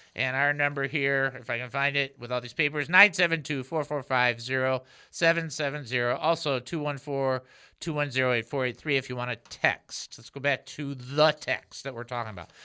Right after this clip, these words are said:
So all I'm trying to communicate in this teaching, you're probably wondering, you know, "Where are you going with this teaching?" Where I'm going with this teaching is to h-, help us understand that God's ways are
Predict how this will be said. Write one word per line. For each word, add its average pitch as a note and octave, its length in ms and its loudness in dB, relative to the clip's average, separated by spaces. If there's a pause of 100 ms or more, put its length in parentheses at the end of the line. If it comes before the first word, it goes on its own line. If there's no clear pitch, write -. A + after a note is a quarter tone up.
(120)
So G#3 220 -2 (100)
all D#4+ 240 6
I'm C4+ 100 2
trying A3 240 6
to F#3+ 80 2
communicate E3 540 0
in C#3+ 100 2
this C3+ 220 -4
teaching, E3 380 -4
you're A#2 100 -6
probably D3+ 260 0
wondering, C3 400 -4
you A#2 80 -8
know, A#2 80 -6
"Where C3+ 280 -6
are E3+ 40 -4
you C#3+ 100 -8
going C#3+ 180 -4
with A#2+ 100 -6
this G#2+ 100 -10
teaching?" - 320 -10 (360)
Where F3 140 4
I'm B3 80 4
going G#3+ 180 4
with E3+ 80 0
this D#3 120 -4
teaching C#3 460 -6
is C3+ 180 -8
to C3+ 160 -2
h-, B2+ 200 -10
help G3 260 2
us F3+ 180 2
understand C#3+ 540 -2
that C3+ 160 -4
God's E3+ 340 6
ways C3 540 0 (400)
are D#3+ 280 6